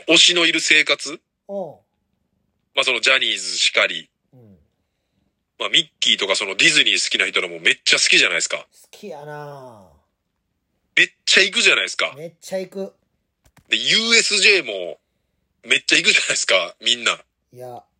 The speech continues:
Speaker 2: なんかその、
Speaker 1: 好きな人ら。
Speaker 2: そう、キャストとかもめっちゃファンになるらしいで。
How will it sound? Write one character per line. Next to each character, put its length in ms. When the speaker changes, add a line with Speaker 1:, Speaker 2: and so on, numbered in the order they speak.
Speaker 2:
な 160
ん 40
か 80
そ 120
の、 20
Speaker 1:
好 40
き 80
な 80
人 160
ら。 200
Speaker 2:
そ 220
う、 100
キ 120
ャ 80
ス 180
ト 120
と 140
か 160
も 160
め 140
っ 60
ち 100
ゃ 20
フ 120
ァ 60
ン 40
に 60
な 100
る 140
ら 120
し 180
い 40
で。 140